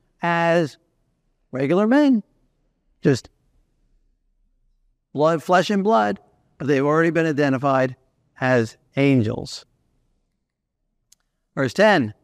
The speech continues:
"But the men reached out their hands and pulled Lot into the house with them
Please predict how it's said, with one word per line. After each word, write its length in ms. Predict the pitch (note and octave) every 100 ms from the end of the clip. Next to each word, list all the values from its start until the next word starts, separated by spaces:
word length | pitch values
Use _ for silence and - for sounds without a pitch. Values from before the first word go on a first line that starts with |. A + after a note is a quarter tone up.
| _ _ -
"But 240 | D3 C3+
the 120 | - C#3
men 460 | F3 A3 C4+ C4
reached 280 | G#3 G#3+ -
out 240 | G#3+ G#3+
their 160 | B3 G#3
hands 400 | D#3+ F#3+ G3+ G3 -
and 240 | D#3+ D3+
pulled 320 | - A3 A3+ F3+
Lot 240 | F#3 F3+
into 280 | E3+ D#3+ D#3
the 160 | C#3+
house 300 | C3 G3 F#3+
with 200 | F#3+ G3
them 260 | G3+ F#3+